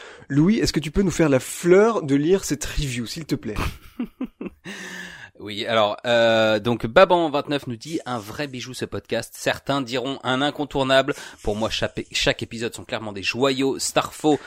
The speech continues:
Speaker 2: Zvaro, Chvaro, bref, c'est vraiment bien. » <laughs> Et, et je comprends pourquoi tu m'as demandé de le lire, parce que si c'était toi qui le
Speaker 1: Eh
Speaker 2: faisais,
Speaker 1: oui.
Speaker 2: euh, on aurait cru que c'était, que c'était vraiment toi qui
Speaker 1: On
Speaker 2: bafouillais.
Speaker 1: aurait, voilà.
Speaker 2: Donc... Euh,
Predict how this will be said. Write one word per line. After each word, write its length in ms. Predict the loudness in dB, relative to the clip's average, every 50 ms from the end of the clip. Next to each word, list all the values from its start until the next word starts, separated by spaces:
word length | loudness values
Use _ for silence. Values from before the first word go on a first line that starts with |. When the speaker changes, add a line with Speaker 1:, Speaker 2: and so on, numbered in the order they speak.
| -20 -20 _ -14 -12
Speaker 2:
Zvaro, 720 | -10 -8 -8 0 4 4 4 4 4 2 2 4 4 2 0 -4 -18 _
Chvaro, 720 | -2 4 4 4 4 6 4 4 4 6 4 4 4 4 4 0
bref, 360 | -4 0 0 0 0 -2 -10 -16
c'est 240 | -14 -12 -10 -10 -8 -4
vraiment 340 | 0 0 0 0 0 -2
bien. » 160 | -4 -6 -6 -4 -4 -4
<laughs> 80 | -4 -2
Et, 100 | 0 0 0 0 -2 -18 -12 -6
et 100 | -4 -4
je 40 | -4 -4
comprends 240 | -6 -4 -4 -4 -4
pourquoi 240 | -4 -4 -2 -2 -2
tu 160 | -2 -2 -2
m'as 140 | -2 -2 -2
demandé 340 | 0 0 0 2 0 0
de 40 | 0
le 60 | 0
lire, 120 | 0 2 0
parce 120 | 0 0
que 80 | -2 -2
si 200 | -2 -2 -4 -4
c'était 260 | -2 -4 -2 -2 -4
toi 300 | -6 -4 0 2 2 2
qui 160 | 2 -2 -8 -2
le 40 | 4
Speaker 1:
Eh 40 | 8
Speaker 2:
faisais, 220 | 10 12 12 12
Speaker 1:
oui. 200 | 12 8 6 6 4 0 0 0 0
Speaker 2:
euh, 160 | 2 2 2 2 2 0 0
on 120 | 2 6 6
aurait 160 | 6 6 4
cru 100 | 0 2
que 80 | 0 0
c'était, 280 | 2 4 2 2 2
que 120 | 0 -4 -6
c'était 180 | -6 -6 -6 -4
vraiment 240 | -2 0 0 0
toi 120 | 0 -2 -4
qui 100 | -4 -4
Speaker 1:
On 40 | -2
Speaker 2:
bafouillais. 200 | 0 4 6 6
Speaker 1:
aurait, 180 | 6 6 4 0 -2 -10 -2
voilà. 200 | 0 0 0 2
Speaker 2:
Donc... 280 | 0 0 0 0 2 2
Euh, 400 | 2 4 2 0 0 -4 -8